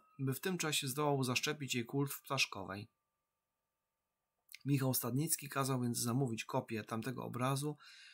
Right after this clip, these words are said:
do kościoła Ptaszkowskiego. Jednocześnie ufundował też srebrną sukienkę.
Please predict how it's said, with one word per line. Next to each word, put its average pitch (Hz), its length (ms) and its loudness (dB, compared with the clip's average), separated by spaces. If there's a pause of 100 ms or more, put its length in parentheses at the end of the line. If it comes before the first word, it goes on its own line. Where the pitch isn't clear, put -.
(100)
do 127 120 -4
kościoła 131 360 0
Ptaszkowskiego. 127 1040 0 (720)
Jednocześnie 135 540 2
ufundował 143 480 2
też 131 380 2
srebrną 127 460 4
sukienkę. 104 600 -2